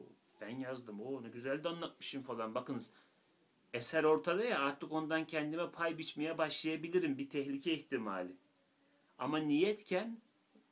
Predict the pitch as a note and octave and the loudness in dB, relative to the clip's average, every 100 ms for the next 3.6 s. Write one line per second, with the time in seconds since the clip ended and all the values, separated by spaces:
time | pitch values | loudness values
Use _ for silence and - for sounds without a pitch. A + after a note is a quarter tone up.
0 | _ _ - - - C#3 C#3 D3 D#3 D#3+ | _ _ -20 -16 -6 2 2 2 0 0
1 | C#3+ D#3 D#3+ D3+ D#3+ E3 C4+ C#4 - E3 | 2 2 2 -2 -2 -2 0 0 0 -2
2 | D3 C3+ C3+ C3 B2+ - C3 A#2 A2+ - | 0 2 2 0 -4 -6 -2 -2 -4 -6
3 | A2 G2 G2 F#2 F2 | -4 -2 -4 -6 -8